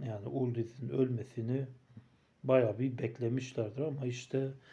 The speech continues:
daha beterinin geleceğini Doğu Roma nereden bilsin diye, e, düşünüyorum arkadaşlar. Çünkü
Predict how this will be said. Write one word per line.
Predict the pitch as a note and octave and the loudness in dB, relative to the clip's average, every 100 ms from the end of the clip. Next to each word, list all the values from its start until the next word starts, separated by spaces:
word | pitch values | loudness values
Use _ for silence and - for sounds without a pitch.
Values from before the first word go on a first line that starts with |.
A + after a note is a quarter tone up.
| - - - A#2 | -20 -20 -10 -2
daha | A#2 A#2+ | 2 4
beterinin | B2+ B2 B2 G#2+ A#2 A2+ | 4 2 0 0 -2 4
geleceğini | B2+ A#2+ G#2+ A2 G#2 B2 A#2+ | 6 6 4 0 0 -2 0
Doğu | A2+ B2 | 2 4
Roma | A2 G#2 A#2 C#3 | 2 2 2 2
nereden | C3 A2+ B2 A2 G#2+ B2 C3 | 2 4 6 4 2 0 0
bilsin | A#2+ - - B2 A2+ | -4 -8 -6 -6 -2
diye, | A#2 A#2 B2 B2 - - - _ _ _ _ _ _ _ _ _ _ _ _ _ _ _ - | 0 2 0 -4 -14 -20 -20 _ _ _ _ _ _ _ _ _ _ _ _ _ _ _ -2
e, | C3 G#2+ G#2 G2+ G#2+ - | 2 2 0 -6 -6 -4
düşünüyorum | C3 - B2 A#2 G#2+ G#2 A2+ A2+ | -4 -2 -2 0 0 -2 -6 -12
arkadaşlar. | - - A2+ G#2+ - B2 - | -10 -8 -6 -6 -4 -6 -6
Çünkü | B2 - B2 B2 | -14 -2 0 0